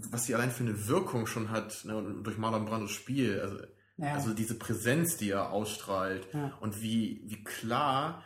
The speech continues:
Speaker 1: und ruhig er diese, also seine Monologe dann hält.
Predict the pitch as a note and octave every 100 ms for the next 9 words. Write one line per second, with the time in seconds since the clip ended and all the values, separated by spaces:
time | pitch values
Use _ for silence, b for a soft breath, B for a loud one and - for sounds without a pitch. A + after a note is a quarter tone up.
0 | B B B A2+ A2 G#2 A#2 D3+ D#3+ B2+
1 | - - A2 G#2+ A#2 G#2+ G#2+ G#2 G2 F#2+
2 | - - _ _ _ - G2+ G#2 G2+ G#2
3 | G#2 G2+ A#2 D3+ A#2 G2+ F#2 F2+ F#2 G2+
4 | F#2 F2+ F2+